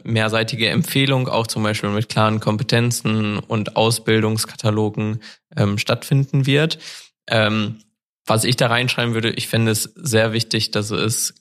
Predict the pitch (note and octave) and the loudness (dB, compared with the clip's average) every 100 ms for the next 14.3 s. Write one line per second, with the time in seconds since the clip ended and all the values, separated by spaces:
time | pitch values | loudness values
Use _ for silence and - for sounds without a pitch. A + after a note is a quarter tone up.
0 | - - G#2+ A2+ A#2+ A#2+ A#2 - A2+ A2+ | -6 0 2 2 2 2 0 -2 -2 0
1 | A2 G#2+ G#2+ - G#2+ A2+ A#2+ - B2+ B2+ | 0 -2 -2 -6 -4 -2 -2 -2 -2 0
2 | C#3 - - _ C3+ G#2+ G#2+ G2+ G#2+ G#2 | -2 -4 -18 _ 0 2 2 -2 -2 -2
3 | G2+ A2+ A2+ A2+ A#2+ A#2 A#2+ A#2+ A#2+ - | 2 2 4 2 2 0 -2 0 -2 -4
4 | - A2 - G#2+ G2+ G2+ - G#2 A2+ A#2 | -8 -10 -6 -6 -2 -4 -4 -4 -2 -2
5 | C#3 C3+ - D3+ D#3+ - - - - _ | 0 -2 -4 -6 -6 -10 -20 -20 -20 _
6 | _ - A#2+ A#2 - A2 G#2+ G#2+ A2 - | _ 2 4 2 0 0 2 2 2 -2
7 | - - G#2+ - - - G#2+ G#2+ G#2 - | -8 0 0 0 -6 -4 -2 0 -2 0
8 | A2 A2 A2 A2+ - _ G#2+ G2 G#2 G#2 | 2 2 2 -2 -8 _ -2 0 0 0
9 | G#2 G#2 G#2 - G#2+ G#2 G2 A2 - A2 | 0 0 -2 0 0 0 -2 -2 2 2
10 | A2+ A#2 - G#2 A2 A2+ A2+ G#2 G#2+ - | 2 2 0 0 2 2 2 0 0 -2
11 | G#2 G2+ - G#2 - G2+ - G#2 G2+ G#2+ | -2 -2 -2 -4 -2 -2 0 0 0 -2
12 | G#2+ G#2 G#2 G2+ G2 G2 - A2 - - | -2 -4 -4 -4 -4 -4 -2 -2 -2 -2
13 | A#2 A#2 - - - _ - A2 G#2 A2+ | 0 -2 -6 -18 -20 _ 0 2 4 2
14 | B2+ D3+ | 4 4